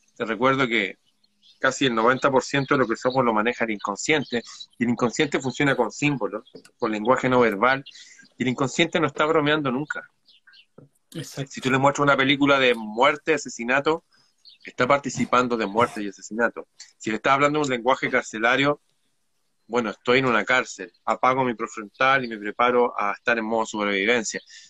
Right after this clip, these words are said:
Speaker 1: O sea, nos terminan haciendo menos inteligentes, eh, más amargados, más desesperanzados, y todo eso en la ausencia de la figura del hombre,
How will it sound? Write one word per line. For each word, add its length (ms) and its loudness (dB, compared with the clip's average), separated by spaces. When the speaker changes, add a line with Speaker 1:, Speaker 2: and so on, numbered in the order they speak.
Speaker 1:
O 60 -12
sea, 240 -2
nos 160 -4
terminan 380 2
haciendo 360 2
menos 260 0
inteligentes, 960 -4
eh, 300 -2
más 220 2
amargados, 920 2
más 260 -2
desesperanzados, 1000 -2
y 80 -4
todo 320 6
eso 420 0
en 140 0
la 60 4
ausencia 580 0
de 80 2
la 120 0
figura 560 0
del 180 -2
hombre, 400 -2